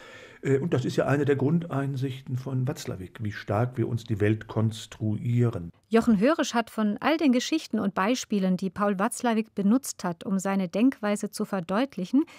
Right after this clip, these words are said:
Speaker 2: der Vergleich mit einem Schachbrett am meisten überzeugt.
Speaker 1: Wie es zu der Figurenkonstellation kommt, die ich auf dem Schachbrett sehe, ist eigentlich ganz egal.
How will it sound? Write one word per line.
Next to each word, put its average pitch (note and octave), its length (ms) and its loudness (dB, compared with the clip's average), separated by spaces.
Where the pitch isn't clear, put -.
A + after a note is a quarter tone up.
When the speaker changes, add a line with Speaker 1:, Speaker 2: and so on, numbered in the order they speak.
Speaker 2:
der B3+ 80 2
Vergleich G#3 580 2
mit A3 180 0
einem G3+ 200 4
Schachbrett - 720 0
am G3+ 160 2
meisten G#3+ 400 4
überzeugt. D#3+ 640 -8
Speaker 1:
Wie C#3+ 180 2
es - 180 -2
zu C3 220 0
der A#2 520 2
Figurenkonstellation G#2+ 1400 2
kommt, A2 340 0
die G2+ 60 -2
ich F#2 120 -8
auf - 120 -4
dem G#2 140 -4
Schachbrett G2+ 600 -4
sehe, F2+ 480 -4
ist - 240 -6
eigentlich D#3+ 300 2
ganz G#3 220 0
egal. C#3+ 400 -4